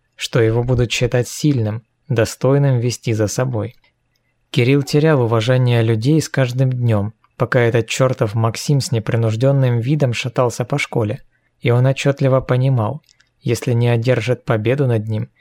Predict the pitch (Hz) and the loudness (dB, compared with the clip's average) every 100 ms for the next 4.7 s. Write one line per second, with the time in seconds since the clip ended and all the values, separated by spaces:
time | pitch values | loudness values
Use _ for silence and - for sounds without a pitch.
0 | _ _ - 120 - 123 123 135 123 - | _ _ -4 -4 0 0 0 -2 -4 0
1 | 156 139 135 120 143 - 117 113 113 156 | 0 0 0 0 0 0 -2 0 0 -2
2 | - 131 _ _ _ _ - 127 - 139 | -4 -10 _ _ _ _ -4 -4 0 0
3 | 123 113 127 123 117 113 - 120 139 131 | 2 0 0 2 2 0 -2 -2 0 0
4 | 107 104 104 120 110 110 - | 0 -2 0 -2 -2 -6 -12